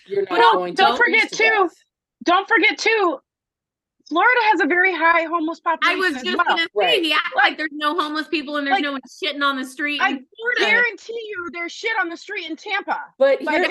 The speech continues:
Speaker 1: but
Speaker 3: downtown
Speaker 1: here's the,
Speaker 3: Tampa. Like,
Speaker 1: here's
Speaker 3: I
Speaker 1: the
Speaker 3: guarantee
Speaker 1: problem
Speaker 3: you.
Speaker 1: though, which is, which was kinda like my point was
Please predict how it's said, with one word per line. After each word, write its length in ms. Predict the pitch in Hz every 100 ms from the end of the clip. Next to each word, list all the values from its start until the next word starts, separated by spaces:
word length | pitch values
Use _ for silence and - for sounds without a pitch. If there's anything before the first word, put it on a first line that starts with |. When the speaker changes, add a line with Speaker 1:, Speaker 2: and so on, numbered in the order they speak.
| 370
Speaker 1:
but 20 |
Speaker 3:
downtown 180 | 311 285
Speaker 1:
here's 180 | 381 403
the, 80 | -
Speaker 3:
Tampa. 260 | 196 180 214
Like, 180 | 277 269
Speaker 1:
here's 180 | 381
Speaker 3:
I 20 | 415
Speaker 1:
the 60 |
Speaker 3:
guarantee 180 | 403 381
Speaker 1:
problem 280 | 285 330 285
Speaker 3:
you. 40 | 254
Speaker 1:
though, 260 | 208 190
which 240 | 202 214 233
is, 240 | 208 - - _ _ _
which 300 | 202 214 214
was 140 | 233
kinda 280 | - 262 277
like 200 | 240 214
my 180 | 208 170 -
point 320 | 277 254 220 175
was 420 | 175 160 156 -